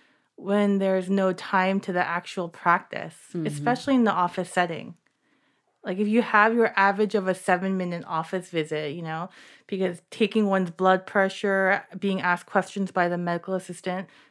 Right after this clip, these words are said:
Speaker 1: that is all included in the fifteen-minute visit. And if you have
Speaker 2: Wow.
Speaker 1: seven minutes with a patient,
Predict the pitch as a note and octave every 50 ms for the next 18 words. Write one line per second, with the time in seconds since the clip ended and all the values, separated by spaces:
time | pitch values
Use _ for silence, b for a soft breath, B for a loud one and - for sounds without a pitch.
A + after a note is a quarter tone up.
0 | b b b - E3 F3 F#3+ F#3+ G#3 G#3+ G3 G3 - F#3+ E3+ E3+ E3 - G3+ F#3
1 | E3+ - - F3+ E3 F3 F3 E3+ F3 E3+ E3 D#3+ D#3+ - E3+ D#3+ - - - F3
2 | D#3+ D#3 D#3 D#3 D3 - C#3+ E3 F3+ F#3 E3+ E3+ D3 - E3+ F3 F3 E3 - G3
3 | G3+ G#3+ G#3+ G3+ G3 - - F#3+ F3+ F3+ G3 G#3 G3 F#3+ F#3+ F#3+ F#3 F#3 - G3
4 | F#3+ G3 F#3+ F#3+ - G#3+ A3 A#3 A3+ - F#3+ F3 F3 F3 -